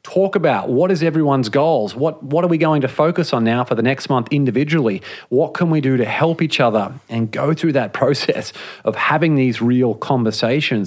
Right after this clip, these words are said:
with real people who have your growth and your development and your happiness in mind,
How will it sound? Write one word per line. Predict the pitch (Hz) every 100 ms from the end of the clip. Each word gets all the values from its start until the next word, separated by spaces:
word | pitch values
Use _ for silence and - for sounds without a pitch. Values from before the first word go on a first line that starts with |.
| -
with | 117 104
real | 104 123 160 160 131
people | - 170 165 123 110 - - - -
who | 131
have | 110 - 160 160 123 -
your | - 127 170 160
growth | 143 127 117
and | 120
your | 139 156
development | 127 123 120 117 113
and | 120
your | 107
happiness | - 139 143 139 113 -
in | 101
mind, | 104 120 151 110